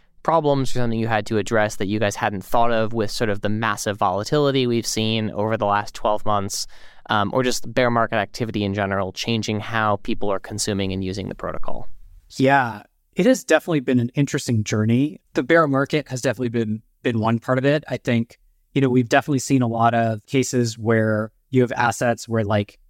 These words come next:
Speaker 2: they're kind of trading at different prices on different exchanges, or there's, like, a lot of volatility. Like, I'm thinking about, you know, the U S D C depeg kind of earlier this year. So there's definitely been some incidents there.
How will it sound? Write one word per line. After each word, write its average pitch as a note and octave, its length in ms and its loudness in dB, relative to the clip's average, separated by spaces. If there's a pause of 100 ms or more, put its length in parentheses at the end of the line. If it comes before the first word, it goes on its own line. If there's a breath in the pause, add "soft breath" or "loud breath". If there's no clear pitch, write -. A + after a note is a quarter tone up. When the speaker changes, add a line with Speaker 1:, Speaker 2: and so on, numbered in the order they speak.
(160)
Speaker 2:
they're B2+ 120 0
kind B2 200 -2
of G#2 40 -6
trading A#2 280 2
at A#2 40 0
different A#2+ 220 -2
prices A#2+ 240 -2
on A#2 80 -6
different A2 220 -4
exchanges, G#2+ 720 0
or G2+ 80 2
there's, G#2+ 180 0
like, - 140 -4
a G#2+ 40 -2
lot A2 220 2
of G#2+ 60 -4
volatility. G#2+ 920 2 (260)
Like, A#2 140 2
I'm A#2+ 80 -4
thinking A2+ 300 0
about, G#2 340 -2
you B2+ 80 -2
know, A#2 100 2
the A2 120 -2
U A2+ 180 2
S G#2+ 140 0
D A#2 100 -2
C A2+ 240 2
depeg G#2 560 0
kind A2+ 180 -4
of G2 80 -6
earlier G#2 300 -2
this G#2 240 -6
year. G2+ 380 0 (380)
So B2+ 440 2 (240)
there's E3 160 4
definitely A3 260 0
been D3 240 0
some A#2 560 0
incidents B2 600 0
there. G#2+ 420 -4